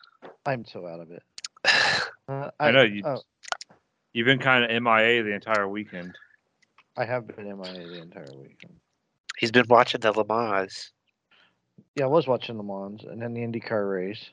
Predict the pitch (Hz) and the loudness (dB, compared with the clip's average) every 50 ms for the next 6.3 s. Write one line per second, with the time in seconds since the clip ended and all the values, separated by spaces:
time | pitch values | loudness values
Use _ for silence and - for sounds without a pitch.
0 | _ _ _ _ _ _ _ _ 123 131 139 131 160 151 139 143 139 - - 131 | _ _ _ _ _ _ _ _ 8 8 8 10 8 8 8 8 6 6 6 4
1 | 113 - - 131 190 190 175 - - 127 160 226 330 285 147 110 - 139 135 143 | 2 2 2 2 4 4 4 4 2 2 0 2 2 0 0 -2 0 0 0 0
2 | 180 202 - - _ _ _ _ _ _ _ _ _ - - _ - - 131 151 | -2 -6 -10 -14 _ _ _ _ _ _ _ _ _ -20 -16 _ -6 4 6 8
3 | 165 120 120 117 120 117 113 113 110 - 123 120 117 - 104 110 214 - - 277 | 8 8 4 2 -2 -2 -2 -2 -2 0 0 0 0 0 4 6 6 6 8 6
4 | 269 240 - 131 196 214 - - - - - - - - - - 220 - - 220 | 4 4 8 10 10 10 10 8 4 -6 -12 -16 -20 -18 2 2 2 4 6 6
5 | - - - - 554 587 - - - - - - 302 - - 233 208 - 247 247 | 6 8 8 8 8 10 10 10 10 10 10 10 10 10 10 12 12 10 10 10
6 | 226 240 202 220 214 | 8 6 6 4 2